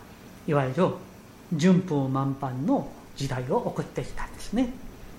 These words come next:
それで大学と、大学院を卒業して、まあね、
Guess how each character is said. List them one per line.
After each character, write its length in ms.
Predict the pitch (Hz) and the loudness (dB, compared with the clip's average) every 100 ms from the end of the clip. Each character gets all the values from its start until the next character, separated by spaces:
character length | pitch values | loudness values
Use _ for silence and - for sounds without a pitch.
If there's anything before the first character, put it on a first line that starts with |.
| - - - | -16 -18 0
そ 60 | 294 | 6
れ 100 | 214 | 8
で 420 | 190 - - - | 8 8 0 -4
大 180 | 160 160 | 2 4
学 260 | 160 - 160 | 4 2 2
と、 420 | 175 156 - - - | 6 6 4 -6 0
大 140 | 151 | 4
学 240 | 156 156 151 | 4 4 0
院 260 | 151 147 | 2 2
を 100 | 139 | 2
卒 280 | 135 147 - | 0 -2 0
業 120 | 160 | 0
し 100 | 143 | 0
て、 400 | - 285 190 127 - - - - - | 2 4 4 2 -6 -10 -10 -10 -4
ま 140 | 139 | -2
あ 20 | 135 | 2
ね、 180 | - | 2